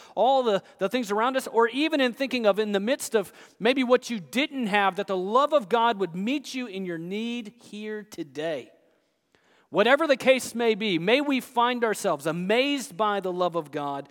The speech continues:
that we would live in the love of God. So grab your copy of God's Word and turn with me to First John chapter four, starting in verse seven, and let's read together down through verse twelve.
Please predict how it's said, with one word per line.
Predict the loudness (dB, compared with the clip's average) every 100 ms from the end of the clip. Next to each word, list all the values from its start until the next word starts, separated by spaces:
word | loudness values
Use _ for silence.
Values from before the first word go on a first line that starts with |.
| -18 -6
that | -4 -2
we | -2
would | -4
live | -4 0 0 0 -6
in | -6 -4 -4 -6 -12 _ _
the | -10
love | -8 -10
of | -12 -12
God. | -14 -14 -20 _ _ _ _ _ _ _ _
So | -12
grab | 0 2 2
your | 2
copy | 0 2
of | 0
God's | 2 2 0
Word | -2 0
and | -2
turn | -2 -4
with | -4
me | -6
to | -6
First | -4 -6 -4
John | -6 -4
chapter | -6 -6
four, | -10 -8 -6 -4 -4 -8 _ _
starting | -6 0 2 2
in |
verse | 2 0
seven, | 0 0 0
and | -2 -2
let's | -2 -4
read | -6 -6 -6
together | -4 -2 -2
down | -4 -6
through | -6 -8
verse | -8 -10
twelve. | -12 -12 -12 -14